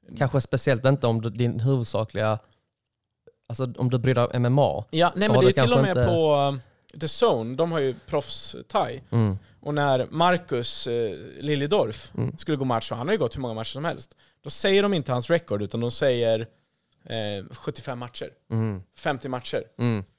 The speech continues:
Speaker 2: Eh, och det är liksom den samlade erfarenheten i thaiboxning som är det viktiga. Ehm, och det tycker jag, det är liksom bra att kasta sig ut där och bara tävla och få i-, erfarenhet. Speciellt om man vill,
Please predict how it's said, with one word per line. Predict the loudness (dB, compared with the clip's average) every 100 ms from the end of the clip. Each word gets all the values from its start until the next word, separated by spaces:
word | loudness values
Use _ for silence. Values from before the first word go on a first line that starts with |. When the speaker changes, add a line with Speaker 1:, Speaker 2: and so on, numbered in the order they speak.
| _ _ -16
Speaker 2:
Eh, | -12
och | -6
det | 0
är | 2
liksom | 2 -2 -4
den | -6
samlade | -4 -2 -2 -2 0 0
erfarenheten | 0 -2 -2 -2 -4
i | -8
thaiboxning | -10 -10 -12 -12 -12
som | -12
är |
det | -10
viktiga. | -12 -10 -8 -8 _ -20 _ _ -18
Ehm, | -8 -6 -4 -6 -8 -10 -16 _ _ _ _ _ _ -10
och |
det | -6
tycker | -6 0 4
jag, | 6 4 2 -6 -18 -18 -20
det | -4 -2
är |
liksom | 0 -2 2
bra | 4 2
att |
kasta | 0 -8 -8
sig | -4 -2
ut | -2 -4
där | -4 -4
och | -2
bara | -6
tävla | -2 0 0 -2 -4
och | -4 -6 -6
få | -4
i-, | -4 -2 -4
erfarenhet. | -2 -2 -2 -4
Speciellt | -6 -8 -6 -2 0 2 0 -4
om | -4
man | -2 -2
vill, | -2 -4